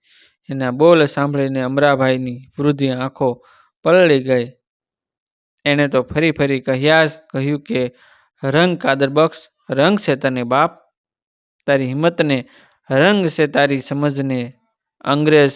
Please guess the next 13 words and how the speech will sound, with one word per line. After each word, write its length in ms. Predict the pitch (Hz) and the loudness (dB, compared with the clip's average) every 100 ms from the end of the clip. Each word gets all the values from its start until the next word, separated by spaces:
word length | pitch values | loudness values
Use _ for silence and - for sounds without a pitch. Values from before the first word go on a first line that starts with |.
| - | -4
સુપરિટેન્ડન્ટ 1300 | 160 160 147 - _ - 143 151 139 - 147 139 120 _ _ _ _ - | -2 0 -2 -6 _ -4 0 0 -2 2 4 2 0 _ _ _ _ -10
અને 180 | 135 127 | -8 -6
સિંધી 340 | 156 151 147 | -4 -2 0
અમલદાર 460 | 135 143 143 143 135 | 2 0 2 2 2
તો 160 | 135 | 0
આ 80 | 131 | 0
દેખાવ 460 | 123 131 - 135 123 | 0 -4 -2 -2 -2
જોઈ 480 | 127 160 214 208 | 0 2 4 2
જ 180 | 170 139 | -2 -2
રહ્યા, 320 | 135 127 123 | 0 0 -4
જોઈ 360 | 120 143 175 160 | -4 -4 -4 -4
જ 80 | 131 | -4
રહ્યા. 380 | 123 120 120 | -4 -6 -10